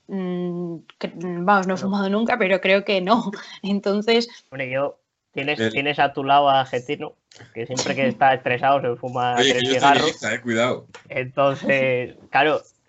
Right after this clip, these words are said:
Speaker 2: yo creo que, que, que es algo que, lo que intentaba decir yo antes, que es que es, es decir sí o no es demasiado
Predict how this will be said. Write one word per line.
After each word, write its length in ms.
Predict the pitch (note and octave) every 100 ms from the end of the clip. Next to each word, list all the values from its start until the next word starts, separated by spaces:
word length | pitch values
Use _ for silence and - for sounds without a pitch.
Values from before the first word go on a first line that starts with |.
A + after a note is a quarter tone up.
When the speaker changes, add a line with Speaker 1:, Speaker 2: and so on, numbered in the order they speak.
| - -
Speaker 2:
yo 160 | B2+
creo 240 | B2+ D3 -
que, 280 | C3+ B2+ B2
que, 160 | C#3
que 220 | - C3+ -
es 220 | C#3+ C3
algo 280 | D3+ D3 C3
que, 420 | C#3 C3 B2 B2
lo 120 | B2
que 80 | B2
intentaba 360 | B2 B2+ C3+ C3+
decir 220 | A#2+ B2+
yo 80 | G#2+
antes, 260 | C3+ C#3 A#2
que 100 | B2+
es 80 | B2+
que 80 | C#3
es, 120 | - _ _
es 160 | B2 B2
decir 420 | C3 D3+ D3+ C#3
sí 220 | - D#3
o 160 | C#3 B2+ C#3+
no 320 | D3+ D#3+ -
es 260 | B2+ - -
demasiado 1400 | B2+ B2 B2+ A#2+ A#2+ C3 B2+ C3 B2 A#2 A2+ G#2+ F2+